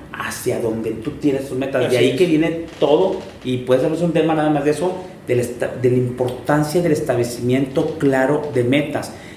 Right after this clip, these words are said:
Speaker 1: Sabes que las metas son importantes y ¿por qué no las tienes escritas?
Speaker 2: Ujú.
Speaker 1: Porque cuando tienes escritas es bien difícil visualizarlas. ¿Sí me
Speaker 2: Así
Speaker 1: explico?
Speaker 2: es.
Speaker 1: Como que quería esto. El asunto es que se te va la vida y dices, "Uy, como nunca escribí las metas, perdiste foco". Entonces, si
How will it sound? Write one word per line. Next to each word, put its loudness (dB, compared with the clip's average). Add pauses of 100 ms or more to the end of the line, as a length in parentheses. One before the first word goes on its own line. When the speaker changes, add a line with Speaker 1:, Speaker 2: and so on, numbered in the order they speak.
Speaker 1:
Sabes 2
que 4
las 2
metas 2
son 0
importantes -2
y 0
¿por -2
qué -2
no 2
las 0
tienes -2
escritas? -4 (140)
Speaker 2:
Ujú. -2
Speaker 1:
Porque 2
cuando 2
tienes 0
escritas -2
es -2
bien 4
difícil -4 (460)
visualizarlas. 2
¿Sí -18
me -4
Speaker 2:
Así 0
Speaker 1:
explico? 2 (100)
Speaker 2:
es. -16
Speaker 1:
Como 2
que 0
quería 6
esto. 0 (340)
El -2
asunto -4
es -2
que -6
se -8
te 6
va 2
la 4
vida 2
y 6
dices, -2
"Uy, 0
como -2
nunca 0
escribí -2
las 2
metas, 2
perdiste -2
foco". 2 (440)
Entonces, -2
si 0